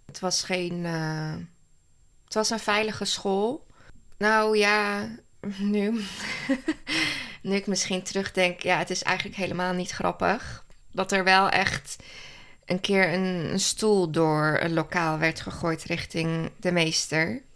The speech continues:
Ik weet ook echt niet meer wat de reden was. Eh, dat is wel iets, als ik nu even goed terugdenk, dat ik denk, "Hé, eh, waar was dat nou voor nodig?" Maar goed, je, het, die pu-, puberale leeftijd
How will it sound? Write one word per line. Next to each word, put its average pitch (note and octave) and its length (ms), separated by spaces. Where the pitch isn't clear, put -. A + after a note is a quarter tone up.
Ik - 180
weet E3+ 220
ook E3 140
echt - 220
niet E3+ 100
meer E3 200
wat E3 180
de E3+ 80
reden D#3 300
was. - 480
Eh, E3+ 520
dat E3+ 200
is E3+ 140
wel F3 180
iets, - 400
als - 180
ik - 60
nu E3+ 100
even E3+ 260
goed F#3+ 220
terugdenk, F3 560
dat - 160
ik - 120
denk, - 180
"Hé, F#2+ 340
eh, - 140
waar F3+ 180
was F3+ 160
dat F3+ 160
nou F#3 180
voor F3+ 180
nodig?" E3+ 640
Maar F3+ 160
goed, F#3 220
je, - 140
het, - 240
die F#3+ 140
pu-, G3+ 300
puberale F#3 500
leeftijd G3+ 1080